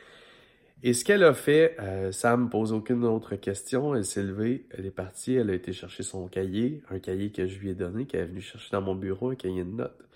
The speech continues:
Et, euh, elle a pris un crayon, puis elle s'est mise,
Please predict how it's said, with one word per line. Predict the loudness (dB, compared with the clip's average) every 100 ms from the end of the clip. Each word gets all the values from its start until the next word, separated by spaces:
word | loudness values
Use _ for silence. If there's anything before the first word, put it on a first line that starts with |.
| -20 -20 -20 -20 _ _ -8
Et, | -6 -6 -6
euh, | -4 -4 -2
elle | -2
a | 0
pris | -2
un | -4
crayon, | 0 2 2
puis | 2
elle | 2
s'est | 2 0 0
mise, | 0